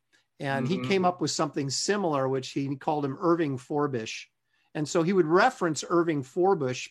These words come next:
Speaker 1: but there was never any Forbish Man thing until nineteen sixty-eight, they actually put him in a comic.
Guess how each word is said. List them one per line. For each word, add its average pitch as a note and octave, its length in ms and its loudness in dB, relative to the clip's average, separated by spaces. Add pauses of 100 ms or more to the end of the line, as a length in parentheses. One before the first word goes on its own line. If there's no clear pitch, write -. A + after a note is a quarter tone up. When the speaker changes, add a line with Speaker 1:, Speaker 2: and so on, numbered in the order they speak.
Speaker 1:
but C3+ 340 -2 (640)
there D#3+ 120 2
was D3+ 120 2
never F3+ 500 2
any D#3+ 520 0 (1120)
Forbish F3+ 840 0
Man F3 500 2
thing C#3 240 -2
until D3+ 460 0 (180)
nineteen F3 340 0
sixty-eight, E3 400 2
they D#3 80 -2
actually D3+ 240 -2
put E3 200 -4
him D3+ 80 0
in C3+ 60 -2
a B2 60 -2
comic. D3+ 560 -2